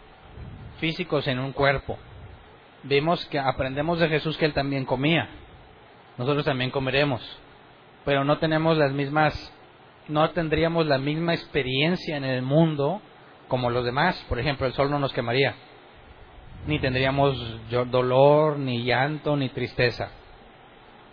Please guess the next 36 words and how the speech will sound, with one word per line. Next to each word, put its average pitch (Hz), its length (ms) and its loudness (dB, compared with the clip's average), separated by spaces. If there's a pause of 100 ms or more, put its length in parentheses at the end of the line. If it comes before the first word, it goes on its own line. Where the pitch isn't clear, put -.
(260)
Nosotros, 156 600 2
nuestro 147 420 2
cuerpo 151 340 2
siempre 156 360 0
va 143 120 2
a 143 60 6
obedecer 143 420 0
a 139 80 2
Dios 139 200 2
y 143 60 -2
va 131 100 0
a - 20 -2
estar 135 160 -2
en 135 120 0
armonía 127 520 0
con 127 180 -4
Dios. 123 300 0 (760)
Así 131 220 -4
que, 127 340 0 (380)
estando 156 500 0
en 180 120 0
el 147 120 0
mismo 160 440 2
mundo, 151 600 0 (760)
los 135 180 2
humanos 147 400 2
naturales 151 640 2
experimentan 135 680 -2
cosas 143 280 -2
que - 140 -6
nosotros 139 440 0
ya 135 100 0
no 135 140 2
vamos 123 280 -2
a 123 40 -12
experimentar. 104 600 -4